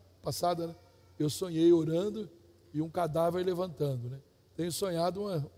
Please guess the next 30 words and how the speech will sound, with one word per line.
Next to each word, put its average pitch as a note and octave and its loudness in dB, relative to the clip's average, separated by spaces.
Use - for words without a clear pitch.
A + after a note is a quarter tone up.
umas D3 -4
coisas E3 -2
muito F3 -10
loucas F#3+ 6
aí, C#3+ 0
né? D#3 -6
E C#3 0
é D3 -4
uma D#3+ 2
experiência E3 2
tremenda D#3+ -2
demais, C3+ -4
gente. A#2+ -18
Dei F3+ 6
um F#3+ 4
pulo, F#3 -6
quase G3 0
matei G3+ 0
a G3+ 2
Márcia. E3+ -4
Na D#3+ 0
cama, F#3+ -2
ela F#3 2
também F#3 -2
deu F#3 2
um D#3+ -4
pulo, F#3+ -4
porque D#3 -2
assustou, E3 2
né? G#3 -4